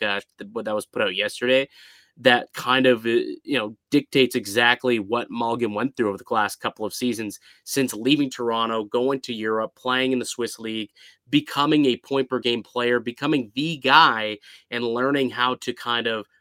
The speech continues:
you know, develop into a scorer and a playmaker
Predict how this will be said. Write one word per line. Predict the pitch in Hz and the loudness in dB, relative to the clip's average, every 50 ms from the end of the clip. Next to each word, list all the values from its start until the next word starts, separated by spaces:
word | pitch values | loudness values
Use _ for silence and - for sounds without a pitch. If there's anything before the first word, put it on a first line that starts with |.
| _ _ - | _ _ -4
you | 139 | -2
know, | 123 117 | -2 -2
develop | 110 - 127 110 120 120 127 135 135 127 - | 0 -2 -2 0 0 0 2 0 0 0 0
into | 127 123 123 - - - 123 117 117 - - | -2 -2 -2 -6 -6 -4 -2 -2 -2 -4 -4
a | 117 113 | -8 -8
scorer | - - - 135 147 185 196 143 117 110 107 - _ _ _ - | -8 -8 -4 0 2 4 6 6 4 4 2 -2 _ _ _ -8
and | 120 110 | -8 -8
a | |
playmaker | - _ - 147 170 214 220 165 117 107 - - 110 107 104 | -8 _ -2 0 0 2 2 0 -2 -2 -4 -6 -6 -6 -6